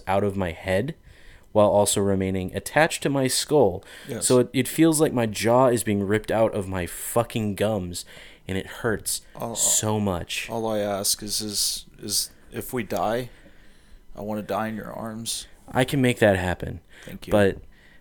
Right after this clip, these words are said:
Speaker 1: you can't hear out of your left ear because of an ear infection.
Speaker 2: Yes.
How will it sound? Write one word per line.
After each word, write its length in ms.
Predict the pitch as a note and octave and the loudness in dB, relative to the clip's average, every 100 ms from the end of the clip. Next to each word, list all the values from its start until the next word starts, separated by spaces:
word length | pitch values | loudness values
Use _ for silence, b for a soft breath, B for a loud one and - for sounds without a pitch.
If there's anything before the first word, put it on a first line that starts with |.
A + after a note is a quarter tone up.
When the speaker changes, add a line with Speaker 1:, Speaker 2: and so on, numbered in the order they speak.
| b - - - - - - - | b -20 -20 -20 -14 -12 -12 -10
Speaker 1:
you 180 | A2 C#3 | -4 -2
can't 280 | - D3 - | 0 0 0
hear 380 | B2+ A#2+ A#2+ - | 2 2 2 2
out 160 | G#2+ | 2
of 180 | G#2 G2 | 2 2
your 340 | G2+ G2 F#2+ - | 2 4 2 -2
left 340 | G2+ G2+ G2+ G2 | 0 2 2 4
ear 180 | F#2+ | 4
because 440 | F#2 G2 - F#2+ F2+ | 4 0 2 2 2
of 100 | F2+ | -2
an 100 | F2 | -2
ear 200 | G2 G2+ | 2 2
infection. 640 | F#2 - F2 - F2+ E2+ | 0 -2 -8 -6 -6 -6
Speaker 2:
Yes. 360 | G2 F2 - | -8 -8 -10